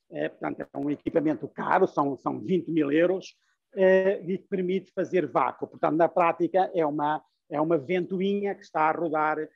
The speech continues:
ah, a uma velocidade muito grande, portanto, tão grande que as, que as, que as palhetas têm que, têm, têm que estar, tão, tão, eh, levitam,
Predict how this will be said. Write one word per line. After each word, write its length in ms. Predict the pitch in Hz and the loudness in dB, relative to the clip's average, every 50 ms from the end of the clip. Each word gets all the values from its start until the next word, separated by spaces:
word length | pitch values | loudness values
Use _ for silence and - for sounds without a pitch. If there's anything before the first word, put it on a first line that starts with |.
| _ _ _ _ - | _ _ _ _ -4
ah, 420 | 147 151 147 151 147 147 151 147 | -2 2 2 2 2 2 0 -2
a 720 | 139 147 156 165 - - - - 180 170 170 180 175 170 151 | -4 -4 -8 -10 -14 -20 -20 -20 -20 -18 -18 -12 -10 -10 -6
uma 180 | 143 175 180 | -2 -2 -2
velocidade 560 | 151 170 175 - - 180 156 165 156 147 147 156 | -2 -4 -8 -8 -8 -6 -2 0 0 0 -2 -2
muito 500 | 156 175 196 202 202 202 202 202 175 156 | -4 -2 0 0 0 0 0 -2 -2 -2
grande, 460 | 165 165 160 165 160 151 160 180 - _ _ _ _ _ | 0 0 0 0 -2 -2 -4 -6 -8 _ _ _ _ _
portanto, 320 | 170 - - 165 160 - | -10 -6 -4 -6 -6 -2
tão 240 | - 196 196 196 175 | 0 0 0 2 0
grande 360 | 160 165 170 180 190 190 180 - | 0 2 2 2 0 0 -4 -2
que 80 | - | -2
as, 80 | 180 - - _ - - _ | -2 -2 -2 _ -14 -6 _
que 80 | 185 | 0
as, 140 | 165 151 - | 0 0 0
que 140 | _ _ 165 | _ _ -2
as 80 | 143 - | -2 -2
palhetas 720 | _ 190 185 160 156 175 180 175 175 185 185 180 - - _ _ _ _ _ _ _ | _ -2 -2 2 4 4 4 4 4 0 -2 -2 -2 -12 _ _ _ _ _ _ _
têm 160 | 190 180 175 | -2 -2 -2
que, 100 | 170 - - _ _ | -2 -4 -14 _ _
têm, 300 | - 185 170 185 180 180 | -2 0 0 0 -2 -4
têm 260 | 170 - 170 170 170 | -4 -2 -4 -4 -4
que 60 | - - | -4 -4
estar, 380 | _ 170 156 156 160 170 165 - 170 165 165 156 - - - _ 170 160 160 160 - | _ 2 2 4 2 2 0 -2 -4 -2 -2 -2 -4 -8 -8 _ -8 -8 -8 -8 -4
tão, 160 | 165 165 - | -4 -4 -4
tão, 400 | - 180 165 170 180 170 165 - 170 | -2 0 2 2 2 2 0 -6 -6
eh, 180 | 160 151 151 151 | -6 -2 0 4
levitam, 720 | 170 214 185 143 135 202 214 202 - 202 180 196 220 - | 4 4 2 4 4 2 2 4 4 4 4 4 2 -2